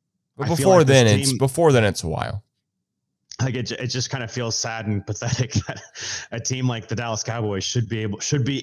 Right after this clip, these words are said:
Speaker 2: in the playoffs guaranteed almost every year, except for years that, like, their quarterback retired the year before. So.
Speaker 1: All right. Well,
Speaker 2: Well
Speaker 1: all right. So I've got one last trivia-ish question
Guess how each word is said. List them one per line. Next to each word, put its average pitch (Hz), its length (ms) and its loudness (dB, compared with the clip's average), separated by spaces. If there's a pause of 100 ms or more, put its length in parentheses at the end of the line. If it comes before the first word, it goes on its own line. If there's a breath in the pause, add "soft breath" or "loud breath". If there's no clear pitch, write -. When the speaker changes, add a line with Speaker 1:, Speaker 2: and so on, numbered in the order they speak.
Speaker 2:
in 151 160 -2
the 143 60 0
playoffs 120 600 -6 (140)
guaranteed 120 680 -4
almost 113 360 -4
every 92 240 -6
year, 87 200 -6
except - 260 -8
for 107 100 -6
years 101 320 -4
that, 95 140 -8 (100)
like, 98 140 -10
their 95 100 -10
quarterback 98 640 -8
retired 95 400 -8
the 87 80 -6
year 85 140 -6
before. - 460 -12 (460 loud breath)
So. 78 320 -10 (560)
Speaker 1:
All 98 80 2
right. 87 100 6
Well, 95 300 4
Speaker 2:
Well 101 100 2
Speaker 1:
all 104 60 6
right. 90 140 4
So - 120 0
I've 90 100 -2
got 98 140 6
one 110 200 6
last 107 520 2
trivia-ish 117 560 4
question 98 460 2